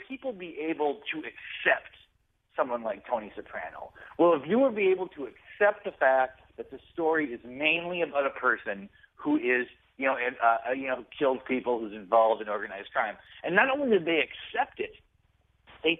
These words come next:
totally embraced it. Like, they loved this character. And since then, almost all high-end television has been like this, whether it's The Wire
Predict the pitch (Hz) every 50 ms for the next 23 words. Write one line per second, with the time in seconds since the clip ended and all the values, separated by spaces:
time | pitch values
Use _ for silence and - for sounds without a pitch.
0 | - - - 220 254 269 254 233 220 185 151 160 160 143 220 240 294 294 - -
1 | - - - - - _ _ _ _ 151 151 151 160 170 170 175 175 175 196 226
2 | 285 285 220 - 139 143 139 156 170 170 - - 254 269 277 247 - - - 107
3 | 85 - - - _ - - - 151 - - 185 175 180 175 - - 165 131 123
4 | 131 147 165 - - - - - 139 147 151 151 147 - - - 139 147 160 165
5 | - - 147 143 139 131 123 135 139 127 - 113 113 117 117 104 104 98 104 123
6 | 135 165 175 165 160 208 240 269 220 - 104 - - - - - - - 104 -
7 | 98 92 95 - _ - 117 107 104 101 101 101 95 95 98 98 107